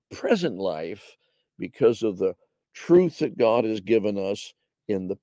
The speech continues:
patterns in the Bible, the principles in the Bible. That's why I've taken that, God dropped that thought on my heart today. Keep God on the throne and Jesus as the door. If you'll do those two things,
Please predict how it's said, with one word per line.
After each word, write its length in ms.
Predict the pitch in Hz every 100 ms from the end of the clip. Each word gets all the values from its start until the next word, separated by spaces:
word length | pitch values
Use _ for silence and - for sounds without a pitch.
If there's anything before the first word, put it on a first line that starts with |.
| -
patterns 960 | - - - 78 - - _ - - _ _ -
in 180 | 90 90
the 100 | 87
Bible, 480 | 90 87 87 - _ _ _
the 80 | -
principles 760 | - - 240 - 98 - 87 -
in 80 | 87
the 80 |
Bible. 380 | 87 85 - _ _ - - - -
That's 280 | 131 190 -
why 260 | 156 160 131
I've 180 | 123
taken 540 | - 151 - 113 95 101
that, 220 | 113 -
God 300 | 117 120 110
dropped 320 | - 120 117
that 260 | 117 104 90
thought 300 | - 117 110
on 100 | 98
my 200 | 101 101
heart 300 | 104 101 85
today. 360 | 101 95 98 87 - - - -
Keep 240 | 135 113
God 260 | 113 135 156
on 140 | 151
the 100 | 139
throne 380 | 123 127 127 123
and 200 | 110 107
Jesus 600 | - 131 139 - 127 -
as 280 | - 120 98
the 120 | 104
door. 300 | 98 117 104
If 120 | 92 104
you'll 120 | 95
do 320 | 92 156 202
those 340 | 180 180 156
two 280 | - - 180
things, 800 | 143 - 214 247 98 87 117 -